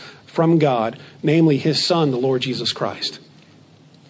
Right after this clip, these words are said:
But even this, at the end of the Old Testament, it kind of points us forward and shows us we need a better solution. We're, we're longing for something to be made right. We're longing for something to be made complete.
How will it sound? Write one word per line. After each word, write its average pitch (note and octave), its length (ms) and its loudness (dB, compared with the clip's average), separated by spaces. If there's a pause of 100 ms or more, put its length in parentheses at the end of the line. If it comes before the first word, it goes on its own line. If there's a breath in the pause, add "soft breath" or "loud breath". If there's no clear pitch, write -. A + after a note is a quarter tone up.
(460 loud breath)
But D#3 200 -2
even A3+ 340 6
this, F#3+ 300 4
at E3 100 -2
the F#3+ 140 0
end G#3 100 4
of G#3+ 60 4
the G#3 80 6
Old F3 180 4
Testament, F3+ 420 2
it - 80 -4
kind B3 200 0
of F#3 100 2
points A#3 380 2
us - 160 2
forward G#3+ 420 4
and D#3+ 160 4
shows A#3+ 400 4
us E3+ 260 0 (220 loud breath)
we G#3 140 6
need B3 180 6
a F#3 80 4
better G3 300 4
solution. G3 560 4 (1600 soft breath)
We're, F#3+ 140 6
we're A3 200 6
longing G#3+ 680 6
for G#3 180 2
something F3+ 720 2 (220 loud breath)
to A3 120 2
be G#3 140 6
made F#3 240 6
right. D#3 340 2
We're F#3 220 4
longing G3+ 460 6
for E3 180 2
something F#3 540 4
to F3 100 2
be D#3+ 140 4
made E3 240 2
complete. D3 520 0